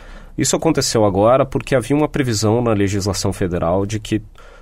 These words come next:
todos os incentivos fiscais concedidos nos estados brasileiros por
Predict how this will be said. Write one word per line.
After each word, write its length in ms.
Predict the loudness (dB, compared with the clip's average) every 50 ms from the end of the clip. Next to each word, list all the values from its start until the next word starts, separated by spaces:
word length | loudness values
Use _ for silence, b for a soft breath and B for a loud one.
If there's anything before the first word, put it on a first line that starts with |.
| B B 0
todos 340 | 0 2 2 2 0 -2
os 180 | -2 -2 -2 -2
incentivos 480 | -2 -2 0 -2 -2 -2 -4 -4 -4 -4
fiscais 440 | -4 -4 -2 0 0 0 0 0
concedidos 640 | -2 -4 -4 -2 -4 -4 -2 -4 -4 -2 -2 -2 0
nos 160 | 0 0 -2
estados 340 | -4 -4 -2 0 0 0 0
brasileiros 600 | -2 -4 -4 -2 -2 0 0 2 0 0 -2 -4
por 280 | -4 -2 -2 -2 -2